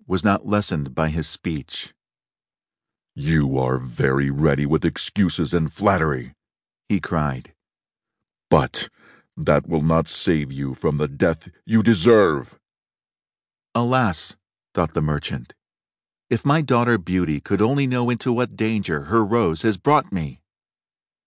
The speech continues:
And in despair, he began to tell the beast all his misfortunes and the reason of his journey,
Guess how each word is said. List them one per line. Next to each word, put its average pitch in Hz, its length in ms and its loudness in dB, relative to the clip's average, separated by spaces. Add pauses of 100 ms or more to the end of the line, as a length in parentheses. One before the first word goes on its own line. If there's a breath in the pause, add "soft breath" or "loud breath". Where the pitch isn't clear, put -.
(200)
And 90 180 -2
in 92 140 0
despair, 95 680 0 (360 loud breath)
he 123 140 0
began 127 400 0
to 156 140 -4
tell 127 240 0
the 120 120 2
beast 110 340 -2 (120)
all 117 200 2
his 107 200 -2
misfortunes 107 840 -2 (280 loud breath)
and 95 180 0
the 90 80 0
reason 92 440 -2
of 90 120 -2
his 90 140 0
journey, 90 520 0